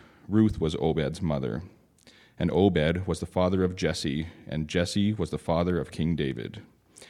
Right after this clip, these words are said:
David was the father of Solomon. Solomon's mother had been Uriah's wife.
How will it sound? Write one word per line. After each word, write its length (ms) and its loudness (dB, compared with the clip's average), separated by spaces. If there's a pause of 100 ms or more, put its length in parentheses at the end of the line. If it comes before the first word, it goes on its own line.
(1160)
David 300 10
was 140 6
the 80 6
father 340 6
of 80 4
Solomon. 720 6
Solomon's 580 4
mother 360 6
had 200 2
been 180 6
Uriah's 540 6
wife. 440 -6